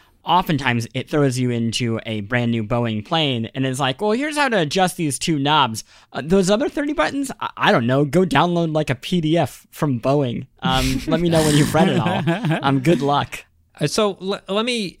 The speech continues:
Speaker 3: just boil down a few things. One, uh, you know, I've had, uh, as with Griffin, a passing interest in the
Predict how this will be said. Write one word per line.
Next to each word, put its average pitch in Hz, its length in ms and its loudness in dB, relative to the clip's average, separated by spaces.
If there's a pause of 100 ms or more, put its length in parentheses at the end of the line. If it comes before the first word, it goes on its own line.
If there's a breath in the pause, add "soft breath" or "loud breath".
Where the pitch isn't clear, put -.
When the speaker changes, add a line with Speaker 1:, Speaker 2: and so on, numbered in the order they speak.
Speaker 3:
just - 460 -4
boil 131 240 2
down 113 380 -4
a 120 100 -6
few 123 220 -6
things. 104 260 -10
One, 131 480 -4
uh, 117 260 -6
you 120 120 -2
know, 95 220 -6 (360)
I've 117 240 -2
had, 104 320 -6 (140)
uh, 147 40 -6 (200)
as 110 200 -6
with 110 160 -12
Griffin, 110 360 -6
a 110 100 -2
passing 101 400 -4
interest 110 400 -4
in 104 140 -2
the 98 180 -6